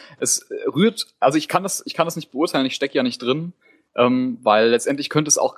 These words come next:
so sein, dass genau wie du, äh, vorhin, was ein Punkt bei dir war, dass es letztendlich genau deshalb, also letztendlich ein Marketingkalkül ist, sowas einzubauen, um quasi damit Kundinnen und Kunden anzulocken.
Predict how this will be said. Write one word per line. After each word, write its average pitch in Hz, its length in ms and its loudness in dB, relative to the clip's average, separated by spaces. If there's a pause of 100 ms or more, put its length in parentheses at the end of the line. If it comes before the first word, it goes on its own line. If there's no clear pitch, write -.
(100)
so - 260 -2
sein, 127 220 4
dass 120 160 -4
genau 120 280 2
wie 123 80 -2
du, 135 340 -2
äh, 117 380 2
vorhin, 120 420 0
was 113 100 -2
ein 123 200 0
Punkt 143 280 -2
bei 117 120 2
dir 117 120 4
war, 110 240 4 (320)
dass - 200 2
es - 80 -2
letztendlich 131 420 0
genau 123 240 4
deshalb, 135 500 0 (160)
also 135 220 0
letztendlich 143 380 -2
ein 147 80 -2
Marketingkalkül 117 1200 -2
ist, 120 140 -4
sowas 113 260 0
einzubauen, 117 720 0 (460)
um 127 160 0
quasi 110 440 2
damit 113 460 2
Kundinnen 139 340 0
und 113 160 0
Kunden 117 320 -2
anzulocken. 110 680 -2